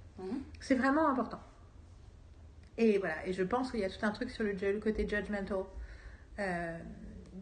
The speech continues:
Speaker 2: de notre culture moderne qui est important. Il y a plein d'autres personnages dont je vais pas parler, mais qui posent des vraies questions sur, enfin, qui parlent de questions de transsexualité, d'identité, d'identité sexuelle,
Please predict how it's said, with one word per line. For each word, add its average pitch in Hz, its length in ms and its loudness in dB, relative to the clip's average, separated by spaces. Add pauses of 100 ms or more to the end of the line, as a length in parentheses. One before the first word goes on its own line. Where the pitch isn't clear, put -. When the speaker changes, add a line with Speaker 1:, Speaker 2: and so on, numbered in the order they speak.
(120)
Speaker 2:
de 185 120 2
notre 180 220 0
culture 202 360 -2
moderne 196 500 0
qui - 80 -6
est 185 40 -2
important. 180 360 -2
Il 214 80 4
y 175 40 2
a 170 80 0
plein 220 200 6
d'autres 220 240 6
personnages 208 420 2
dont 202 80 -2
je 185 40 -2
vais 185 60 -2
pas 190 140 0
parler, 190 260 2
mais 208 100 2
qui - 140 -8
posent 294 200 8
des 254 100 2
vraies 226 180 4
questions 240 340 -2
sur, 220 220 -2 (340)
enfin, 226 100 4
qui 226 140 2
parlent 240 260 6
de 240 60 4
questions 226 400 2
de 214 100 4
transsexualité, 214 1200 0
d'identité, 214 840 0
d'identité 196 440 -2
sexuelle, 208 720 -2